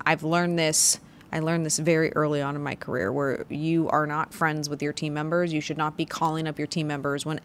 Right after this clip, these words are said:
any problem happens in your business just to vent about it. They are not the people that you're supposed to vent to. The people you're supposed to vent to are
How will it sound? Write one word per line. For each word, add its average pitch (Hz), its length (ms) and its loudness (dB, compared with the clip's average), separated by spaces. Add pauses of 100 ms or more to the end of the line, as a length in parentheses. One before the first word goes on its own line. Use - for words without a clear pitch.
any 165 180 0
problem 151 500 0
happens 151 340 0
in 143 100 -4
your 147 80 -4
business 147 320 -2
just - 220 -2
to 165 80 2
vent 147 260 -2
about 135 280 0
it. 98 120 -2 (380)
They 165 100 4
are 165 60 4
not 160 240 2
the - 40 -6
people 165 280 0
that 160 100 0
you're 151 140 0
supposed - 260 -4
to - 60 -6
vent 135 220 -6
to. - 140 -4
The 156 60 -8
people 175 260 0
you're 196 140 4
supposed 190 260 -2
to 208 60 2
vent 151 220 0
to 139 320 0 (540)
are 147 420 6